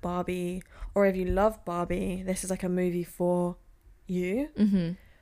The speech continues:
Speaker 1: So I think that that's a really interesting approach too, 'cause I think they're trying to, like, open it up.
Speaker 2: They're tearing up the script.
Speaker 1: They <laughs> tearing up the script, yeah.
Speaker 2: Um,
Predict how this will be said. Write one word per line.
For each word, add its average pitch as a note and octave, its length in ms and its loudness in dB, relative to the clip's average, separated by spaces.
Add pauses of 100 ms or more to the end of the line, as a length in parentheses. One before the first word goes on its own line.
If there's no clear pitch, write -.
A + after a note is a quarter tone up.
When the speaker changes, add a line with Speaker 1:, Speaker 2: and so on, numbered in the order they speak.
Speaker 1:
So G#3 100 0
I G3+ 80 4
think A#3+ 200 2
that G#3+ 80 -4
that's A3 200 4
a G#3 80 0
really G3 180 2
interesting F#3+ 280 0
approach F3+ 400 -2
too, G3 220 2
'cause F3 100 -6
I F3 40 -2
think G3 140 -2
they're F#3 120 -2
trying F3+ 200 0
to, F3 40 2
like, F3 340 -4 (1040)
open F#3 320 4
it F3 160 0
up. E3+ 320 0 (340)
Speaker 2:
They're G3 100 -2
tearing E3 260 -4
up - 80 -6
the - 40 -8
script. - 540 -6 (260)
Speaker 1:
They G3+ 180 -2
<laughs> - 40 -20
tearing - 560 0
up - 80 -10 (100)
the G#3+ 160 2
script, - 560 -8 (100)
yeah. G#3+ 300 -10 (1080)
Speaker 2:
Um, E3+ 400 0